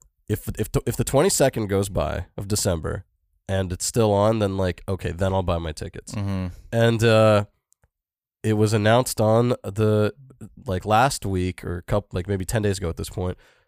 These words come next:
Speaker 1: one by one, little companies started dropping out, dropping out.
Speaker 2: Mm-hmm.
Speaker 1: And then, uh, Intel, who we would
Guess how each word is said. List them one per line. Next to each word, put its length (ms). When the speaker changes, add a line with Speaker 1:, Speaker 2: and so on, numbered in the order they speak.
Speaker 1:
one 300
by 140
one, 280
little 160
companies 340
started 260
dropping 320
out, 140
dropping 340
out. 220
Speaker 2:
Mm-hmm. 180
Speaker 1:
And 140
then, 280
uh, 440
Intel, 440
who 140
we 180
would 220